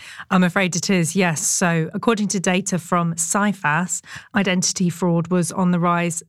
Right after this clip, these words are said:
enormously between twenty twenty-one and twenty twenty-two.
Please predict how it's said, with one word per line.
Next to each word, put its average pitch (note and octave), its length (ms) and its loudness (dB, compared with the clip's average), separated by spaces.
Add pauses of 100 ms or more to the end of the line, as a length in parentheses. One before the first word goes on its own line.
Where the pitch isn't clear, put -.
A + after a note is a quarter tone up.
(160)
enormously F3 580 2
between D#3+ 300 0
twenty E3+ 300 -2
twenty-one E3+ 480 -2
and E3+ 80 -2
twenty F3+ 300 -2
twenty-two. E3+ 680 -2